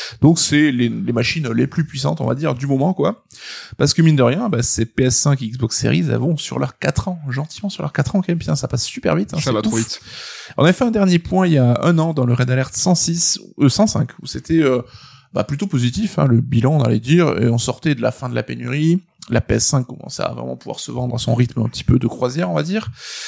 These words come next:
Speaker 1: Et on répétait qu'il fallait être prudent parce que les débuts des nouvelles générations des consoles, c'était à chaque fois un petit peu morne et qu'on avait tendance à l'oublier et qu'à chaque nouvelle génération, on se dit, oh, les débuts sont pas ouf, mais c'est un petit peu un process habituel.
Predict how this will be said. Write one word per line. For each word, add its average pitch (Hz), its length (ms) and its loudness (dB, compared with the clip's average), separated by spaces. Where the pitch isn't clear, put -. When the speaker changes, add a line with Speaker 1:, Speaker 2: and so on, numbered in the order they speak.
Speaker 1:
Et 139 200 8
on 143 200 4
répétait 117 360 0
qu'il - 140 -8
fallait 113 160 2
être 113 80 -4
prudent 147 340 4
parce 110 220 0
que 135 260 4
les 120 140 4
débuts 123 420 4
des 120 240 -2
nouvelles 113 300 -4
générations 113 440 -4
des 120 120 -6
consoles, 151 360 0
c'était 104 200 -2
à - 20 2
chaque 87 200 -4
fois 135 300 2
un 120 80 -4
petit - 160 -14
peu 123 120 0
morne 135 320 0
et 120 60 -6
qu'on 120 120 -10
avait 120 160 -2
tendance 170 300 -4
à - 20 0
l'oublier 143 420 2
et 123 60 -8
qu'à 113 140 -8
chaque 143 200 -6
nouvelle 139 220 -4
génération, 123 440 -4
on 151 40 -2
se 131 60 -8
dit, 139 140 -8
oh, 170 160 -2
les 127 80 4
débuts 147 260 2
sont 151 140 -8
pas 143 140 4
ouf, 196 280 2
mais 156 160 0
c'est 120 200 -6
un 117 80 -10
petit - 160 -16
peu - 120 4
un 143 80 6
process - 440 -4
habituel. 143 560 -2